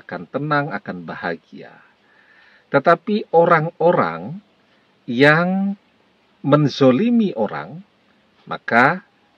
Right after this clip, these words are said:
dia pun akan mendapatkan azab dari kezolimannya. Kita sudah sering, ya,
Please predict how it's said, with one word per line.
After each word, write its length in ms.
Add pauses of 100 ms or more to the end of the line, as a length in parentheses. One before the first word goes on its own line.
(100)
dia 400
pun 400
akan 560 (240)
mendapatkan 960
azab 480
dari 400 (240)
kezolimannya. 1000 (1600)
Kita 320
sudah 280
sering, 400
ya, 160